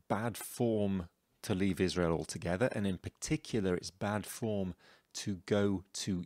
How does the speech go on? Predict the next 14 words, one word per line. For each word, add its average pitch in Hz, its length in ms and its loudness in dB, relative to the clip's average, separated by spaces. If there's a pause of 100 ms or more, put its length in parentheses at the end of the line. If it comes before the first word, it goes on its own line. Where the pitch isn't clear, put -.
Europe, 87 720 4 (300)
to - 100 -10
go 92 200 0
to 85 440 -4 (300)
Germany, 104 760 2
to - 160 -8
go 190 260 0
to 92 380 -4 (180)
places 101 840 2 (360)
where 90 400 2
anti-Semitism 101 1000 0
has 82 180 -4
been 92 240 -2
rife 92 540 -2